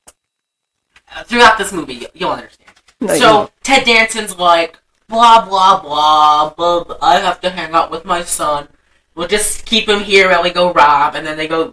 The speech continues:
Speaker 1: do the heist, and it's, it's buffoonery. It's fat. The whole thing, they have this, like,
Speaker 2: It's so unreal.
Speaker 1: Yeah. They have this, like, very heavy set guy.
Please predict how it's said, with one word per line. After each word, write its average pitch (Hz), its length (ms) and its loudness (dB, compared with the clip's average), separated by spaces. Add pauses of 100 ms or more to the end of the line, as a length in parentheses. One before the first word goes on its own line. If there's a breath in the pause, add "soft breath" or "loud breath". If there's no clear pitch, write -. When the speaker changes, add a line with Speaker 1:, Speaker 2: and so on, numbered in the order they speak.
Speaker 1:
do 165 120 -10
the 160 100 0
heist, 135 460 -8
and - 120 -8
it's, - 140 -18 (280)
it's 214 180 -6
buffoonery. - 680 -8 (240)
It's - 200 -8
fat. - 400 -2 (140)
The 226 140 0
whole 262 360 4
thing, 214 440 -6
they 185 100 -6
have 185 200 -6
this, 190 200 -6
like, 180 120 0
Speaker 2:
It's 180 140 -2
so 156 220 2
unreal. 143 340 -4 (760)
Speaker 1:
Yeah. - 120 -20 (260)
They 170 120 -6
have 202 200 -6
this, 202 180 -6
like, 170 240 -4 (320)
very 185 280 0
heavy 170 280 -6
set - 320 -6
guy. - 360 -4